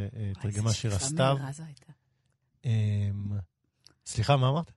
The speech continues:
Speaker 1: לא, שזו הייתה שליפה מהירה, אני עוד
Speaker 2: כן.
Speaker 1: הייתי ב-אה-אה.
Speaker 2: טוב.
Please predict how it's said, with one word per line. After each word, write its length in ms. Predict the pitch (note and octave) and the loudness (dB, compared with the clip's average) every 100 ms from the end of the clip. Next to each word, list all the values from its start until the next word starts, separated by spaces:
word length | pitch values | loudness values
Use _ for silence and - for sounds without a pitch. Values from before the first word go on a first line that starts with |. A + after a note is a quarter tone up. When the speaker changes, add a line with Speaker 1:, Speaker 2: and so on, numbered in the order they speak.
| - | -8
Speaker 1:
לא, 80 | G3 | -4
שזו 200 | G3+ D3+ | -4 -4
הייתה 180 | C#3+ E3 | -6 -6
שליפה 360 | - G3+ - G3+ | -4 -4 0 2
מהירה, 340 | G#3 G3 A3+ | 2 2 2
אני 120 | E3 E3+ | 0 0
עוד 80 | |
Speaker 2:
כן. 60 | - | 0
Speaker 1:
הייתי 160 | G2+ F#3+ | 0 0
ב-אה-אה. 600 | E3 - F#3+ E3+ G3 A#3 - | -2 0 -2 0 0 -2 -2
Speaker 2:
טוב. 220 | - G2+ | -4 -2